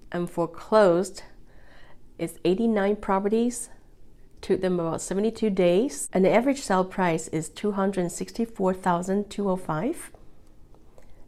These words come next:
And these sellers are getting ninety-nine point one percent of their asking price. So with home price continue to appreciate throughout the country and in our area,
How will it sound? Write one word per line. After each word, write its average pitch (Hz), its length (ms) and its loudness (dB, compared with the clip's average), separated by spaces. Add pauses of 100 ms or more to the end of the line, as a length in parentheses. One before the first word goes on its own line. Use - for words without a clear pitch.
(140)
And 180 100 0
these 214 200 2
sellers 180 460 4
are 170 80 2
getting 165 360 0
ninety-nine 196 400 0
point 196 320 -2
one 170 300 -4
percent - 520 -6
of 165 300 -4
their 151 260 -4
asking 160 480 -4
price. 127 440 -8 (640)
So 214 260 4
with 208 160 6
home 247 280 4
price 226 380 2
continue 220 560 4
to 202 120 0
appreciate 190 640 2
throughout 190 200 4
the 180 80 2
country 180 540 -2 (340)
and 180 140 4
in 180 120 6
our 160 220 4
area, 170 480 2